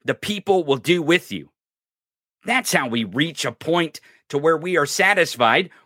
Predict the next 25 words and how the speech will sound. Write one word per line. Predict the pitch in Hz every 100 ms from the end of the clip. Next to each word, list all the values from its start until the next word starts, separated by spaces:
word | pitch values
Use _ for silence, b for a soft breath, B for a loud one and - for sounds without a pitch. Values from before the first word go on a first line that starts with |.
| -
with | 143
equality | 165 - 180 190 196
and | 202
equity. | 240 180 147 101
And | 117 123
really, | 135 175 135
frankly, | 143 180 139
I | 135
hope | 127 -
we | 147
never | 123 131 131
reach | 120 117 -
that | 107 101
point. | - 87 - _ _ _ _ _ _ _ _ _ _ _ _ _ _ _ _ _ _
I | - 185
hope | 156 185 202
this | 156 156
country | - 156 147 127 120 123 _ _
stays | - - 160 160
strong | - 156 139 135
and | 127 113
the | 113
democracy | 127 160 - 151 147 147
is | 131
here | 127 113 107